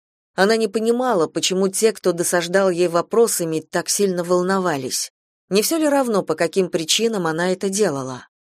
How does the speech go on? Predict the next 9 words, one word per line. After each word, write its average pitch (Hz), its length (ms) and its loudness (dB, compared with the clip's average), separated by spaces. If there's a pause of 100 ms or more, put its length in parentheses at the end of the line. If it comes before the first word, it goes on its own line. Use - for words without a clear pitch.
Важны 226 380 4
ведь 262 160 -2
только 254 320 4
последствия, 240 1040 -2
результаты 185 720 2
тех 175 320 0
или 160 140 0
иных 160 340 -2
действий. 156 640 -2